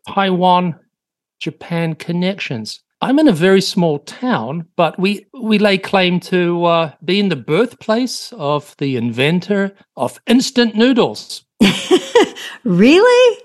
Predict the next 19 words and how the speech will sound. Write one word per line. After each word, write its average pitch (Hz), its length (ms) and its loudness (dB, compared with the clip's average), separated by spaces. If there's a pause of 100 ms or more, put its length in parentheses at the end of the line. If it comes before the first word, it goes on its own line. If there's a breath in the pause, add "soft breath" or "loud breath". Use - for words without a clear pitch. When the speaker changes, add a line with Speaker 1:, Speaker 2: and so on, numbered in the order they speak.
(120)
Speaker 2:
Taiwan? 240 600 2 (100)
Speaker 1:
Yeah, 247 280 0 (280)
yeah. 208 360 -2 (140)
Uh, 214 80 -6
what's 208 180 2
the 190 80 0
guy's 165 360 -2
name? 151 160 -4
Let 160 100 -8
me 156 60 -8
think. 143 260 -8
Uh, 156 300 -2 (720 soft breath)
Momofuku 202 1080 2 (260)
Ando. 165 680 -2
Um, 156 540 -4
Speaker 2:
Oh, 339 320 4
Speaker 1:
born 240 340 6
here. 202 200 4 (140)
Speaker 2:
Momofuku. 175 420 -2